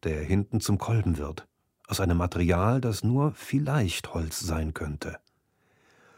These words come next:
Und dann gibt es Hebel und Schrauben, deren Funktion Josef natürlich kennt, aber trotzdem bekommt er den Blick nicht davon los. Die Gewehre kommen aus einer anderen Zeit, heißt es,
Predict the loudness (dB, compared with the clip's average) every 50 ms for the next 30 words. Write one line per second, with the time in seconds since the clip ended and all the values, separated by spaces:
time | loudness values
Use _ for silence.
0 | _ -4 0 2 4 6 6 8 8 8 8 6 4 0 -2 -4 -2 0 2 2
1 | 4 4 2 2 2 2 0 0 -2 -2 0 2 2 2 2 4 2 2 2 2
2 | 0 0 0 0 0 0 -2 -2 -2 -2 0 0 2 2 2 4 4 4 4 2
3 | 0 0 0 0 0 0 0 0 0 0 0 -2 -4 -2 0 2 2 0 0 -4
4 | -12 -20 -20 -20 -20 -20 _ -2 0 0 2 2 0 0 0 0 0 0 0 0
5 | 0 0 0 0 0 0 0 0 0 0 2 2 2 2 0 0 0 -2 -2 -2
6 | -8 -16 -4 0 2 2 2 0 -2 -2 -2 -2 -2 -2 -2 -2 -2 -4 -4 -4
7 | -6 -8 -10 -10 -10 -12 -18 _ _ _ _ _ _ _ _ _ _ _ _ _
8 | _ _ _ _ _ _ _ _ 2 4 6 6 8 6 6 6 6 6 6 6
9 | 6 6 4 2 4 4 4 4 4 4 4 4 4 4 2 0 0 0 0 0
10 | 2 2 0 -2 -2 -2 -2 -2 -2 -2 -2 -2 -2 -2 -4